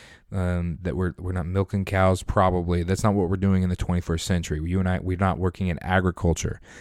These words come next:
Uh, some of you listeners might be working in agriculture, but more than likely, you're working behind a desk or you're working, like, with your hands, but you're not on a farm taking care of your beast. But the beast represents the tools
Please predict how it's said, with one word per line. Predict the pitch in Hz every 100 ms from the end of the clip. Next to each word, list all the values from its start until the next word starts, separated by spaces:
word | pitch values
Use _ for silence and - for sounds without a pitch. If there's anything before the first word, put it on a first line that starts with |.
| - -
Uh, | 85
some | 82 98
of | 92
you | 92 95 -
listeners | 101 95 104 98
might | 92 104 107
be | 92
working | 87 92 87
in | 85
agriculture, | 80 82 - 80 - 76
but | 78
more | 104 117
than | 113
likely, | 107 101 101 95 - - -
you're | 92
working | 90 87
behind | 82 82
a | 80
desk | 107 110 101 -
or | 87
you're | 85
working, | 85 82 82 80
like, | 73
with | 78
your | 85
hands, | - 110 104 87
but | -
you're | 90
not | 101 101 _ _ -
on | 92 92
a | 87
farm | 92 90 85
taking | 85 87 80
care | 87
of | 80
your | 78
beast. | 92 80 -
But | - 107 - - - -
the | 92
beast | 87 123 135 117
represents | 101 95 87 85 90 - - _ _ - -
the | 90 87
tools | 82 - - 123 92 82 113 -